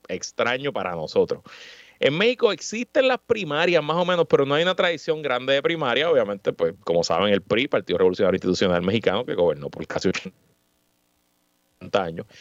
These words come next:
nunca tuvo primarias y, de hecho, el poder principal del presidente del mexicano era en lo que se le llamaba el dedazo, que era a dedo el presidente, eh,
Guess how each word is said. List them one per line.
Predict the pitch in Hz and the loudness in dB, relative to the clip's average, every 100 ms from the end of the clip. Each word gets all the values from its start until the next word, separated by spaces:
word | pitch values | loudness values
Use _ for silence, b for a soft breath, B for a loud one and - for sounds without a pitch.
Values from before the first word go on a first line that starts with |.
| B B | B B
nunca | 120 131 117 | -4 0 2
tuvo | 117 | 4
primarias | 117 147 107 147 180 | 2 0 0 0 0
y, | 110 | -4
de | 101 | -4
hecho, | 98 | -4
el | - | -4
poder | 101 98 104 | 2 2 2
principal | - - 110 113 123 | -4 -6 -4 0 2
del | 113 | 0
presidente | 98 98 92 92 104 | -2 -4 -2 4 6
del | 110 110 | 6 4
mexicano | 113 117 117 104 147 | 0 2 2 2 2
era | 120 110 120 | 4 4 2
en | 110 | -2
lo | 101 | -4
que | 90 | -6
se | 95 | -8
le | 90 | -8
llamaba | 90 104 | -2 0
el | 123 | 4
dedazo, | 120 156 202 104 | 4 4 0 -6
que | 90 | -8
era | 98 107 - | -8 -10 -10
a | 101 98 | -10 -2
dedo | 131 156 131 170 _ b b - | 2 4 2 -4 _ b b -12
el | 98 | -8
presidente, | 101 101 92 90 87 90 104 104 - | -6 -8 -4 -4 -4 0 2 2 2
eh, | 107 104 95 92 87 85 82 80 78 71 - | 4 6 8 8 4 2 2 0 -4 -10 -12